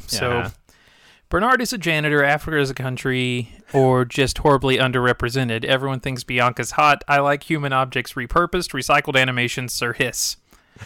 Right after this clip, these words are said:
Speaker 1: I feel like the bottle could have been opened before the session started.
Speaker 2: Probably.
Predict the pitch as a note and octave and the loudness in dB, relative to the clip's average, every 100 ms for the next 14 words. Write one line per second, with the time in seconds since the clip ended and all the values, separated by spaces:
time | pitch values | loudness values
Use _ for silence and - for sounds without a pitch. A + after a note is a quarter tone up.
0 | - - - E3 C#3+ B2+ C3 B2+ B2+ B2 | -12 -8 -2 2 2 2 4 6 6 4
1 | C#3 B2 B2+ B2 A#2 B2 B2 C3+ A#2+ A#2+ | 0 2 0 0 0 -2 -2 0 0 0
2 | A#2+ - - - A2+ G2+ - - - - | -2 -2 -6 -2 -2 -4 -12 -18 -20 -20
3 | - A3 C4+ G2 F2+ G2 | -4 -2 -2 -4 -8 -10